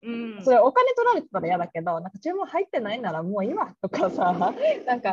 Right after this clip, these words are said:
Speaker 1: うんうん。
Speaker 2: 違うもの届いちゃって、「あれ違くない？」って思ったけど、「まあいいや、食べちゃおう」みたいな
Speaker 1: うんうんうん。
Speaker 2: タイプだったりするのね。まあ、
Speaker 1: うん。
Speaker 2: めんどくさいってのもあるし、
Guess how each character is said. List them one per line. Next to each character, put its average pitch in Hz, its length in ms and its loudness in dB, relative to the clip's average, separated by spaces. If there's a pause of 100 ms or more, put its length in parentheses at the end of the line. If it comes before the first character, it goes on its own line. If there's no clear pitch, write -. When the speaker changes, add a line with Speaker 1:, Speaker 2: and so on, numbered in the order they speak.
(140)
Speaker 1:
う 208 60 -20
ん 208 60 -20
う - 20 -20
ん。 196 40 -20
Speaker 2:
違 294 140 -2 (120)
う 349 40 2
も 370 140 0
の 254 120 0
届 220 300 0
い 214 40 -6
ち 202 80 -2
ゃ 185 40 0
っ 180 100 -6
て、 185 100 -6
「あ 202 60 2
れ 226 60 -2
違 277 140 -2 (140)
く 320 120 -4
な 320 120 -4
い？」 392 80 -6
っ - 20 -
て 214 80 -4
思 208 160 -4
っ - 80 -12
た 196 100 -6
け 190 140 -6
ど、 196 240 -4 (260)
「ま 240 100 0
あ 226 80 2
い 254 80 -2
い 370 40 -4
や、 480 80 -2 (160)
食 359 120 -4
べ 466 100 -2
ち 262 100 -6
ゃ 220 80 2
お 220 100 2
う」 - 80 -10
み 220 160 -2
た - 120 -2
い 208 100 -2
な - 80 -2
Speaker 1:
う - 40 -6 (880)
ん 202 40 -16
う 196 60 -16
ん 208 60 -18
う - 20 -20
ん。 190 40 -18
Speaker 2:
タ 240 140 2
イ 208 60 -4
プ 196 120 -8
だ 208 100 0
っ 190 40 -4
た 180 160 -6
り 190 80 -8
す - 20 -12
る 208 180 -4
の 160 160 -10
ね。 226 160 -10 (420)
ま 240 80 -2
あ、 - 20 2
Speaker 1:
う 240 40 0
ん。 - 40 -2
Speaker 2:
め 302 80 0
ん 349 80 -2
ど 381 80 -4
く - 60 -20
さ 359 120 -2
い 311 40 0
っ - 20 -4
て 214 140 -4
の 185 100 -6
も 180 120 -6
あ 180 60 -6
る 180 120 -8
し、 - 80 -14